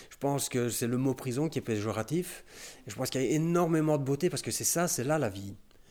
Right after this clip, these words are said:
En dehors de ça, alors il pointe bien sûr à une existence en dehors,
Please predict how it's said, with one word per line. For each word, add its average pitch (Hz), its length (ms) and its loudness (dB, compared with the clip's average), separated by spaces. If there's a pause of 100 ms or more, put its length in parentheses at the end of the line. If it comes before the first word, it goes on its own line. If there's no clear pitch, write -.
(460)
En 139 140 6
dehors 190 400 10
de 143 140 4
ça, 160 440 2 (840)
alors 131 340 2
il 143 120 -2
pointe 170 340 2
bien 135 260 4
sûr 165 420 2
à 127 80 0
une 123 100 2
existence 131 1000 2 (140)
en 117 140 -2
dehors, 156 800 6